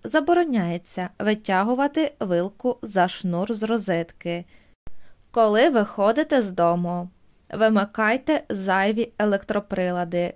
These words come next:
не торкайтеся мокрими руками увімкнених електроприладів. Якщо помітили несправність у електроприлада,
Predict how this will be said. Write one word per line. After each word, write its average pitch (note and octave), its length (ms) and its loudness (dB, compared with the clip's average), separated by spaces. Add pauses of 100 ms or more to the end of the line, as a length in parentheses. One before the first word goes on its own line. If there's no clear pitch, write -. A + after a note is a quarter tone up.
(120)
не F#3+ 180 -2
торкайтеся F#3 960 -2 (120)
мокрими B3 720 -2
руками F#3+ 800 -2
увімкнених G3+ 960 -2 (140)
електроприладів. F#3 1300 -2 (380)
Якщо D4 640 0
помітили G3+ 800 0 (160)
несправність G#3 1080 0
у G#3 180 0 (260)
електроприлада, F#3+ 1160 -2